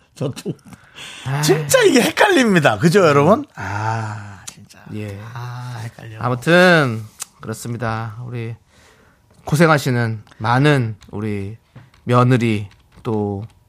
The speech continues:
Speaker 2: 사위 여러분들
Speaker 1: 음.
Speaker 2: 힘내십시오. 힘내십시오. 뭐. 자,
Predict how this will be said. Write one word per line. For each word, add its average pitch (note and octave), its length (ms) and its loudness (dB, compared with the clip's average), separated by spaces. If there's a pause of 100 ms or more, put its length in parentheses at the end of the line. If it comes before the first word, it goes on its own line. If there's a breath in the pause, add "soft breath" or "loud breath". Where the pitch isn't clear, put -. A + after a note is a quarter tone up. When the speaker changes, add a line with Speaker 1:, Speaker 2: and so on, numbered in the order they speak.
(720)
Speaker 2:
사위 B2+ 500 -2 (180)
여러분들 G#2+ 540 -8
Speaker 1:
음. A#2+ 360 0
Speaker 2:
힘내십시오. B2+ 640 0 (240)
힘내십시오. C3 560 -14 (480)
뭐. D#3+ 280 -12 (1400 loud breath)
자, F3+ 160 4